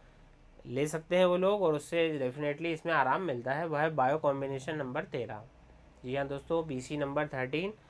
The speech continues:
बहुत इफेक्टिव मेडिसिन है। उसकी चार चार गोलियाँ आपको दिन में चार बार या तीन बार प्रयोग करनी है। इसको डायरेक्ट चूस के लेना होता है, इसको आप ले सकते हैं बीसी थर्टीन को।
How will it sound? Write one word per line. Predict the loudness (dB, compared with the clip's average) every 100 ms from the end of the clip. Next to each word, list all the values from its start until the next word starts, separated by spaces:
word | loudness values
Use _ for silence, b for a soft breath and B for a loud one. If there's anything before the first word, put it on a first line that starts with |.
| B -8
बहुत | -2 -2
इफेक्टिव | 0 -4 -2 0
मेडिसिन | 2 2 0 0 0
है। | 2 2
उसकी | 0 -10
चार | -2 0 2
चार | 4 4
गोलियाँ | 4 2 4 4
आपको | 2 0 -2
दिन | 0 -2
में | -2 0
चार | 2 2 2
बार | 0 0
या |
तीन | -4 -6 -4
बार | -4 -4
प्रयोग | -4 -4 -4
करनी | -8 -8 -6
है। | -8 B B B B -20
इसको | -6 0
डायरेक्ट | 2 2 0 -4 -10
चूस | -6 -10 -6
के | -2
लेना | 0 0 2
होता | 0 0 -2
है, | -2 -4
इसको | -8 -6 -6 -6 -18 -20 -20 -20 -20 -20 -20 -20 -20 -10 2
आप | 2 2
ले | -2 0
सकते | -2 -6 -6
हैं | -4 -4
बीसी | -6 -8 -12 -14 -8 -6
थर्टीन | -4 -6 -10
को। | -12 -14